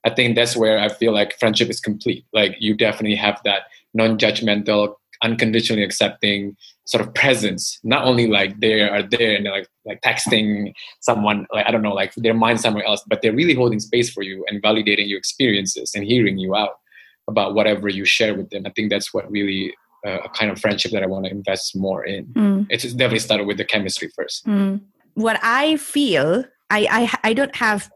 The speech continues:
Speaker 2: like, like Konstantinos says, I have just less than ten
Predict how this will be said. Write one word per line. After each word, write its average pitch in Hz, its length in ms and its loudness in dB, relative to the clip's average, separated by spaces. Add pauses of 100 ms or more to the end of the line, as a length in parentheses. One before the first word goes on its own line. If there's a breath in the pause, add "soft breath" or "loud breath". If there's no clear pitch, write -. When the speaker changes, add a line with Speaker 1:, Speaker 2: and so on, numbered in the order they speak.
Speaker 2:
like, - 300 -2
like 143 140 0
Konstantinos 147 560 -2
says, 147 300 -4
I 185 80 2
have 190 200 0
just 165 240 2
less 165 200 2
than 156 260 0
ten 123 400 0